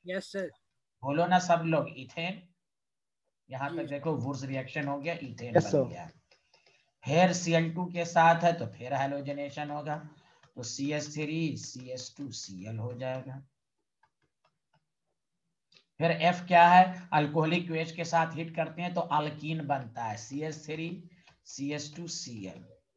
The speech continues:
Speaker 2: अल्कीन में क्या tricks दिया था? alpha beta के बीच में double बॉन्ड,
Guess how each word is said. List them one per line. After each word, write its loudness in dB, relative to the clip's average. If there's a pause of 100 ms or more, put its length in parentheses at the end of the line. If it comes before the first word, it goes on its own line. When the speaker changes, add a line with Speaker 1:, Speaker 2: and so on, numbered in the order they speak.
(320)
Speaker 2:
अल्कीन -4
में 0
क्या 6
tricks -10
दिया -4
था? 4
alpha 0
beta 2
के -4
बीच -4
में -4
double -4
बॉन्ड, -8